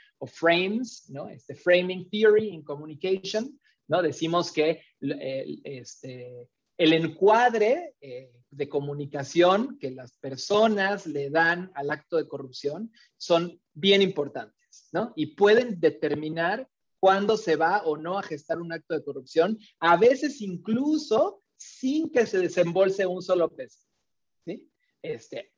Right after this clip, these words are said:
hay, existen estrategias de corrupción que ni siquiera involucran hacer una transacción económica o de favores, ¿no? Y eso es, eh, creo que bien importante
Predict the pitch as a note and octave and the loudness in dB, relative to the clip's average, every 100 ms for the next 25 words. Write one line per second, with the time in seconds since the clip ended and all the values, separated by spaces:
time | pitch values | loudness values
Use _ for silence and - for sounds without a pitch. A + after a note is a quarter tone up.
0 | - - F3+ A#3 A#3 - - C4 - B3+ | -10 0 2 2 0 -8 -6 -6 -4 -4
1 | A3 F3 G3+ F#3+ G3+ E3 C#3+ D#3 D#3+ A#3+ | -4 -4 -4 0 0 -2 -2 -4 -2 -6
2 | B3 - G3+ F#3+ F#3+ F#3+ F3 - B3 B3 | -6 -2 -2 0 -4 -6 -8 0 0 0
3 | A3 F3+ F#3+ F#3+ G3 G3 G3+ - _ - | 0 2 0 -2 -4 -4 -8 -14 _ -10
4 | C#3+ F#3 F3+ F#3 F3 D3+ C#3+ C#3+ - D#3+ | -6 -2 -2 -2 -4 -4 -6 -8 -4 -4
5 | D#3+ D3+ D3+ F3+ G3+ F#3+ F#3 E3+ C#3 B2+ | -4 -4 -2 0 0 0 -2 -2 -2 -12
6 | - - _ _ - A3 - - D3+ E3 | -18 -20 _ _ -12 -12 -14 -4 0 2
7 | F#3+ E3+ - C#3+ E3 E3 F3 D3 C#3+ F#3 | 0 0 -4 -4 -2 0 -2 -4 0 2
8 | G#3+ F3+ F3 E3 F#3+ F#3 G#3 C4+ | 4 2 -2 0 -2 -2 -4 -6